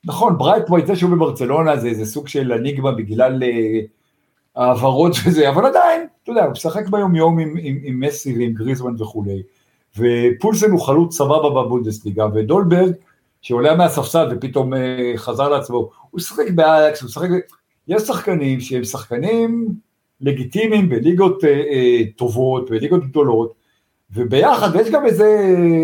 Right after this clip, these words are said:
אתה רואה את המאמן שיודע, אתה יודע, מאמן שחוץ מתקופה קצרה ב-, בגרמניה, שהוא נכשל,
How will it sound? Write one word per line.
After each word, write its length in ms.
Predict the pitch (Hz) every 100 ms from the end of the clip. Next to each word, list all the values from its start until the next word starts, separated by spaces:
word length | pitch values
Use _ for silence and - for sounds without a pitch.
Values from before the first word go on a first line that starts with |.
| 160 147 143 - _ _ _ _ _ 135
אתה 140 | 135
רואה 120 | 151 214
את 80 |
המאמן 440 | 214 196 165 180 185
שיודע, 760 | 160 143 123 170 214 190 180 139
אתה 80 | 143
יודע, 140 | 175
מאמן 280 | 123 131 175
שחוץ 360 | 170 - 175 185
מתקופה 1500 | 185 165 147 135 117 - _ _ _ _ _ _ - 104 170
קצרה 360 | - 151 165
ב-, 1000 | 180 170 143 131 123 120 117 110 107 104 107
בגרמניה, 600 | 101 107 107 147 196 165
שהוא 200 | 117 104
נכשל, 460 | 101 - 196 190